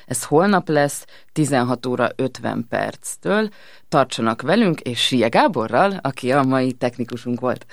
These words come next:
Hitünk és életünk, keresztény nő alak nőnap alkalmából, ami ugye március nyolcadikán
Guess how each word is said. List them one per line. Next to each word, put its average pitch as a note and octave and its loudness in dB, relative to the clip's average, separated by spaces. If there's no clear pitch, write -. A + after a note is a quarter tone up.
Hitünk G#3+ 2
és D#3 0
életünk, E3 2
keresztény E3+ 2
nő D#3+ 6
alak C#3+ 4
nőnap E3 4
alkalmából, D#3+ 2
ami C#3 0
ugye C3 0
március C3+ 0
nyolcadikán C#3+ -2